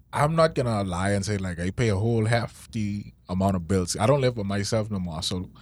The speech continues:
thankfully, I don't have that burden, but I do have a son that I have to take care of. And, bro,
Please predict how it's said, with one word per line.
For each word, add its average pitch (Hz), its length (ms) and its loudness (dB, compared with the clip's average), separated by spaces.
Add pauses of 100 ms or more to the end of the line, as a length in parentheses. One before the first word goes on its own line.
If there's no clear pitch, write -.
(260)
thankfully, 135 720 2 (440)
I 107 120 0
don't 120 140 0
have 127 240 2
that 110 180 0
burden, 95 260 -2
but 95 120 -2
I 131 100 2
do 127 140 0
have 123 120 0
a 92 60 -2
son 127 280 -2
that 101 100 -2
I 95 80 -2
have 101 180 0
to 92 80 -4
take 104 260 -4
care 87 300 -4
of. - 180 -20 (920)
And, 92 340 -2 (1400)
bro, 147 240 6